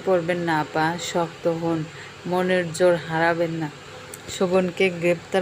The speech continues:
করার পরদিন কথার ফোনে মেসেজ এলো। মেসেজটা পাঠিয়েছে আসিফ, লিখেছে, "তোমাকে আমি বিয়ে করতে চাইনি ঠিকই, কিন্তু তোমার বিয়ে অন্য কারো সাথে হোক সেটাও চাইনি। কেন জানো, অন্য মেয়েদের মতো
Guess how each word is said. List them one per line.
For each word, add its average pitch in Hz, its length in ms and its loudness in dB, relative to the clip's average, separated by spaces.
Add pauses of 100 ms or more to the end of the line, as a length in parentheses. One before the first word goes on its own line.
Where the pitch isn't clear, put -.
(140)
করার 170 280 2 (100)
পরদিন 165 420 0 (100)
কথার 170 360 -4
ফোনে 170 500 -2
মেসেজ 170 460 -2
এলো। 151 240 2 (480)
মেসেজটা 180 680 0
পাঠিয়েছে 175 580 0
আসিফ, 165 440 -4 (480)
লিখেছে, 175 520 0 (500)
"তোমাকে 180 420 -2
আমি 180 260 0
বিয়ে 170 380 0
করতে 165 360 -2 (120)
চাইনি 160 460 0 (100)
ঠিকই, 165 400 -6 (480)
কিন্তু 196 360 0
তোমার 185 340 4
বিয়ে 180 280 4
অন্য 175 480 0
কারো 175 240 4 (140)
সাথে 175 320 2
হোক 165 280 -2
সেটাও 185 460 0
চাইনি। 151 420 -4 (440)
কেন 180 300 0
জানো, 170 480 -2
অন্য 180 320 0
মেয়েদের 175 500 0
মতো 185 360 -6